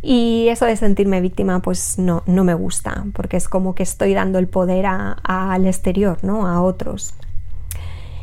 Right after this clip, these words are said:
Y porque generalmente cuando llego a ese estado de, de pobrecita de mí, es que me estoy maltratando y me estoy abandonando.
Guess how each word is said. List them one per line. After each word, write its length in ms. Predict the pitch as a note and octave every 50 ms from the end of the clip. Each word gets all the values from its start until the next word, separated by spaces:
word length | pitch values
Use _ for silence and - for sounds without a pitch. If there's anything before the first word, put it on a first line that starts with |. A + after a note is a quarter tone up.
| - - - - -
Y 220 | - A#3 A3+ A3
porque 220 | A3 A#3 A#3 A3+
generalmente 640 | A3 B3+ A#3 A3 G3+ G#3 G#3+ A#3 A#3 A#3 A3+ A#3+ C4
cuando 220 | B3 A#3 G#3 G3+
llego 180 | G3 F#3+ G3 G#3
a 40 | A3
ese 160 | A3+ - G#3+
estado 460 | G3+ - - G#3 F#3 F3+ F#3 G#3 A3+
de, 280 | A3 G3+ F#3+ F#3 F#3 G3+
de 180 | F#3+ G3 F#3+
pobrecita 760 | - - - - G3+ G3+ C4+ B3 A3+ - C#4 B3 - B3 A3
de 120 | G3+ G3+ G3
mí, 440 | F#3+ F#3+ G3 G#3 A#3 C4+ C#4+ C#4 - - - - - - -
es 140 | - A#3 A3+
que 100 | - B3+
me 80 | A#3 A3
estoy 280 | G#3 - G#3+ G3+ G3 G3
maltratando 840 | G#3 G#3+ G#3+ G#3+ G3+ G3+ G3+ G3 F#3 F3+ F3 F3 F3 F#3 F#3+ G3
y 240 | G3+ G3 F#3+ F#3+ F3+
me 80 | F3+ F3
estoy 240 | F3 - - F3
abandonando. 920 | F3 F3 F3+ F#3 F#3+ F3 E3 E3 D#3+ D#3 D#3+ E3 E3+ E3+ F#3 G3+ G3+ G3